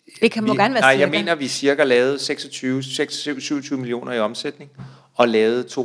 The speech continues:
Speaker 2: komma to, to komma fem, to og en halv, øh, omkring to, med to og en halv, to, to og en halv, tror jeg, på,
Speaker 1: Ja,
Speaker 2: på bundlinjen.
Speaker 1: okay.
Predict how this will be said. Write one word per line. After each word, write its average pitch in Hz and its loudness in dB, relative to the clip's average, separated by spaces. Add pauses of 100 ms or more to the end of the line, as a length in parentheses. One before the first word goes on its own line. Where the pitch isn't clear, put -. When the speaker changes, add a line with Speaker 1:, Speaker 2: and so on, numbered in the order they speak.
Speaker 2:
komma 107 0
to, 117 -10
to 123 -4
komma 117 -8
fem, 110 -6
to 117 -14
og 117 -12
en 101 -16
halv, 101 -8 (200)
øh, 95 -6
omkring 113 -12
to, 113 -6
med 117 -6
to 117 -12
og 113 -12
en 98 -14
halv, - -8 (140)
to, 180 2
to 151 -10
og 131 -8
en 117 -12
halv, 113 -4
tror 110 -8
jeg, - -8
på, 101 -8
Speaker 1:
Ja, 226 4
Speaker 2:
på 196 -14
bundlinjen. 180 -20
Speaker 1:
okay. 262 -2